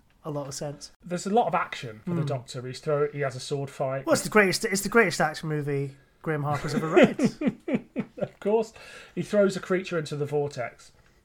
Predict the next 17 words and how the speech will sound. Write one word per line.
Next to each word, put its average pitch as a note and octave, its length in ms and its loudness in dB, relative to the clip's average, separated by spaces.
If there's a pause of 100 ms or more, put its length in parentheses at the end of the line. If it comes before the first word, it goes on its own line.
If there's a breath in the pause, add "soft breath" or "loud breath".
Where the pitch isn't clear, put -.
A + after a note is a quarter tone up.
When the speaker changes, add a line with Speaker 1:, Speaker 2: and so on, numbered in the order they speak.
(120)
Speaker 2:
How B3 160 4
old's B3 180 2
Tom A3+ 140 -4
Baker A#3 260 -2
at A3+ 80 -6
this A3+ 120 -6
point? A#3 280 -2
Speaker 1:
<laughs> - 1500 10
Speaker 2:
Sixty C#4+ 540 -4
odd, D4+ 240 0 (240)
would A3 100 -14
you B3 80 -6
say? B3+ 300 -2
Speaker 1:
Yeah, B3 500 2
well, B3 400 4
yeah, C4+ 240 4
he's, G3+ 160 0